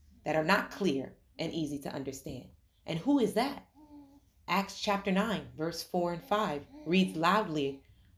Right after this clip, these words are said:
around this time. It says that Saul was visited on his way to Damascus. And chapter four says, "And Saul fell to the earth and heard a voice saying unto him, Saul, Saul, why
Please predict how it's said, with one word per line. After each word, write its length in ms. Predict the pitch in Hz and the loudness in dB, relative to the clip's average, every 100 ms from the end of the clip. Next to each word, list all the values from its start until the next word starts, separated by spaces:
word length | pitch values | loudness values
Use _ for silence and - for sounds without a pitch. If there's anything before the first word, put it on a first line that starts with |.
| - 160 | -10 -2
around 360 | 156 160 156 | 2 2 2
this 200 | 151 147 | 0 -4
time. 420 | - 151 139 135 - _ _ _ - - - | -8 -6 -4 -6 -12 _ _ _ -20 -20 -8
It 140 | 170 156 | -6 -2
says 240 | 175 160 | 0 2
that 140 | 160 156 | 0 2
Saul 300 | - 170 156 | 4 4 4
was 160 | 156 | -2
visited 420 | 131 151 151 156 | -2 -2 0 -2
on 140 | 156 147 | -2 -4
his 160 | 151 | -4
way 140 | 143 147 | -2 -2
to 80 | 143 | -2
Damascus. 640 | 139 135 131 - 185 185 _ _ - - - | -6 -6 -8 -10 -12 -14 _ _ -20 -16 -8
And 120 | 170 | 0
chapter 280 | 196 165 - | 2 2 -2
four 280 | - 196 247 | -2 -2 0
says, 420 | - 143 139 - _ - | 2 2 2 -6 _ -2
"And 160 | 185 185 | 0 2
Saul 240 | 196 185 | 2 2
fell 320 | 185 196 190 | 2 2 2
to 120 | 185 | 0
the 180 | - - | -10 -4
earth 220 | 214 220 - | -4 -4 -4
and 120 | 160 | -6
heard 180 | 170 151 | -4 -4
a 40 | |
voice 300 | 135 156 147 | -4 -4 -4
saying 380 | 165 170 185 185 - 170 | -8 -4 -4 -4 -12 -14
unto 200 | 131 143 | -12 -6
him, 280 | 170 180 | -4 -4
Saul, 500 | - 185 185 127 127 - - | -4 -4 -4 -4 -10 -20 -16
Saul, 380 | - 208 180 131 | 0 2 2 0
why 520 | 123 165 175 135 | -4 -4 -4 -4